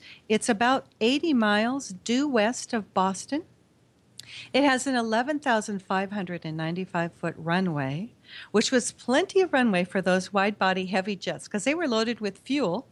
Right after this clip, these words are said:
light passenger loads, but loaded with fuel, uh, still. So you'd wanna make sure they had plenty of runway, uh, you know, at least ten thousand feet or more. So that gave them plenty of runway. Also,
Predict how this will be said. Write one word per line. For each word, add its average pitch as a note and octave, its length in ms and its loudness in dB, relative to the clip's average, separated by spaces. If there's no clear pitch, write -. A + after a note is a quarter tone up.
light A3+ 380 2
passenger C4+ 500 0
loads, F#3+ 300 2
but - 160 0
loaded G#3+ 320 0
with G3 160 -6
fuel, F3 500 -2
uh, F#3+ 100 2
still. F#3+ 300 0
So G3+ 220 0
you'd G#3+ 280 0
wanna G#3 300 0
make F#3+ 220 -2
sure F#3+ 180 -4
they F3 160 0
had F3+ 240 -2
plenty B3+ 320 -2
of E3 140 -4
runway, E3 500 -2
uh, E3 640 -8
you G3 80 2
know, D#3+ 100 0
at D#3+ 80 -6
least G3+ 220 -2
ten G3 220 0
thousand F3 320 0
feet F3 160 -6
or E3 80 -4
more. E3 340 -2
So G3+ 160 2
that G#3 260 2
gave G#3+ 180 2
them F#3 160 -2
plenty A3 300 -4
of A#3+ 80 -4
runway. E3+ 440 -4
Also, A3 800 0